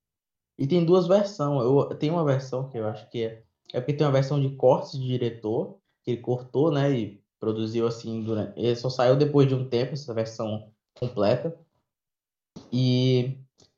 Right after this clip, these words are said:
na H B O, quem for assistir pela H B O tem, mas se tu baixar pelo um site torrent, vai ter, tipo, uma hora e cinquenta e nove minutos, eu acho, que é tipo isso, duas horas de filme. É mais ou menos isso, e a versão estendida é duas horas e vinte e seis minutos.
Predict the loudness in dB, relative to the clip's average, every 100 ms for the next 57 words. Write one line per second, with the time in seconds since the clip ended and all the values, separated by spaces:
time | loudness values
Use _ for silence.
0 | _ 0 0 -2 2 6 6 6 2 0
1 | -4 -4 -6 -4 -6 -6 -4 -2 -4 -4
2 | -6 -10 -6 -2 -2 -2 -4 -4 -4 -6
3 | -6 -6 -2 0 0 -2 -2 -2 -2 -4
4 | -8 -6 -6 -8 -20 _ _ -4 0 4
5 | 6 4 0 0 0 2 2 2 2 2
6 | 0 -2 -2 -2 -4 -8 -12 -12 -4 -2
7 | -2 -4 -4 -2 0 0 -2 -8 -12 -10
8 | -8 -6 -4 -2 -2 -2 -2 -2 -4 -10
9 | -12 _ _ -4 2 4 4 4 0 -2
10 | -2 -2 -2 -4 -4 -4 -4 -4 -2 -2
11 | 2 2 2 -2 -4 -4 -4 -4 -8 -10
12 | -12